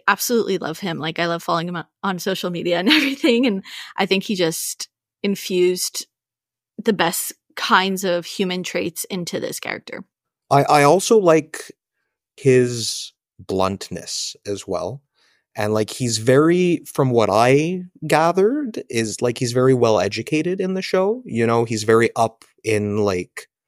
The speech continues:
Speaker 2: I don't really know how to word it, but, like, he's not, he's not, you know, he's,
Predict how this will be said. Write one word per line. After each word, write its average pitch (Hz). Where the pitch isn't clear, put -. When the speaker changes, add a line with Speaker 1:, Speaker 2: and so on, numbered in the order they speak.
Speaker 2:
I 170
don't 220
really 202
know 151
how 139
to 107
word 95
it, -
but, 104
like, 104
he's 110
not, 120
he's 127
not, 123
you 113
know, 90
he's, 101